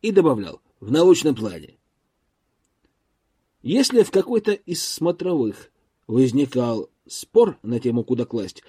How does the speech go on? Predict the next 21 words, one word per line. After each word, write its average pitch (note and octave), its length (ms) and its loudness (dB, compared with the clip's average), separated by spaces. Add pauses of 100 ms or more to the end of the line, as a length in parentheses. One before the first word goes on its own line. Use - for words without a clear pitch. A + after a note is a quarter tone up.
(120)
то C3 100 2
есть A2+ 180 0
в - 120 -20
какое B3+ 380 2
отделение D3 800 -2
госпитализировать C3 920 0
пациентов, G2+ 680 -8 (1160)
Шаньков G#3 640 2
со - 200 -2
своей C3 360 0
свитой G2+ 480 -6
был F3 260 4
тут B3 400 -2
как D3 280 -2
тут. - 360 -14 (640)
Светлый C3+ 640 2
ум B2+ 260 2
и B2 140 -6
богатый A2+ 480 -4
жизненный A#2 560 -2
опыт D4+ 340 -8